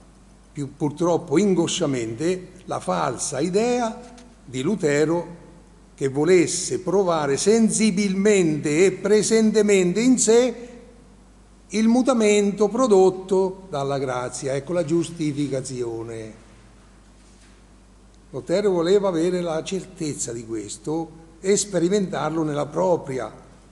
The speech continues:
persona, nella propria realtà.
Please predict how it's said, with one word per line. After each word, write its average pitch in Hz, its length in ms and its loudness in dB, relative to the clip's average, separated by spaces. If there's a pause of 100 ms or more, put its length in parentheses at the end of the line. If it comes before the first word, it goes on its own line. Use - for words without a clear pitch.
(180)
persona, 135 500 -2
nella 123 180 -6
propria 143 500 -4 (340)
realtà. 131 640 -8